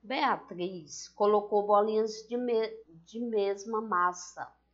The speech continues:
numeradas de um a quinze, em um globo. Ao sortear uma bolinha,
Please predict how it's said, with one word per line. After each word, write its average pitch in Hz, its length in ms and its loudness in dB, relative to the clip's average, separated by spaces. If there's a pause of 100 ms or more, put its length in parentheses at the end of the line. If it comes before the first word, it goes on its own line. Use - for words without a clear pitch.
(400)
numeradas 170 720 0
de - 140 -8
um 214 100 -2
a 202 100 -2
quinze, 196 600 -6
em 190 120 -2
um 233 200 0
globo. 160 440 -4 (920)
Ao 349 240 2
sortear 190 520 0
uma 160 200 2
bolinha, 220 680 2